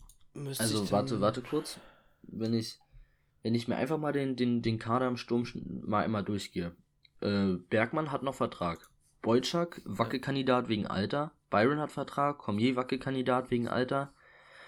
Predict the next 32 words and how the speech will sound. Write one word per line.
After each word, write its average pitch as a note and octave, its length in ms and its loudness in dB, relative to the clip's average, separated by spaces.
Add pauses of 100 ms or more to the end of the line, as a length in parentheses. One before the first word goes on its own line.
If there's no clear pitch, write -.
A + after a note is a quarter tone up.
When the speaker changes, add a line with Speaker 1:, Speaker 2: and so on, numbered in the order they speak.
(260)
Speaker 2:
Deschenaux, A2 640 2 (320)
Wackelkandidat, A#2 840 2
weil G#2+ 100 2
man G#2 120 2
noch G2+ 80 2
nicht G2 160 -2
zu - 80 -6
hundert C#3+ 200 0
Prozent D3 280 -6
weiß. D3+ 420 2
Aber, F#2+ 440 2
oder, F2 300 0 (160)
ja, F2+ 200 -6
weil F#2 120 -4
er F#2 120 -2
erst F#2+ 180 -4
acht - 140 -6
Spiele B2 200 -2
gemacht C#3+ 320 -2
hat. C#3+ 180 -4
Eder C3+ 280 4
Vertrag. B2+ 520 0 (840)
Ähm, F2 1120 2 (260)
äh, F#2 240 0
Nöbels C3 380 2
Vertrag, A#2+ 360 0
Föder C3 260 4
Vertrag, A2 440 -2
Ronning A#2 220 2
Vertrag, G#2+ 420 -2
Tiffels A#2+ 320 0
Vertrag. A2 500 -2